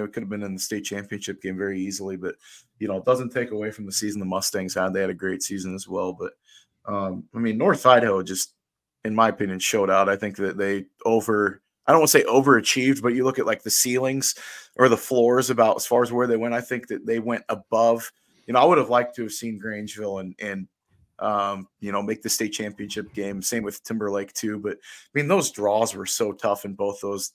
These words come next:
those classifications. And Lakeland, in my opinion,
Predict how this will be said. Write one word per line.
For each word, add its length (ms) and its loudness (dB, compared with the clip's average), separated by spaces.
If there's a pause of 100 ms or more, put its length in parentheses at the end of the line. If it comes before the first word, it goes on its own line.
(100)
those 160 -6
classifications. 840 -4
And 120 -10
Lakeland, 460 -4 (280)
in 120 0
my 140 8
opinion, 540 2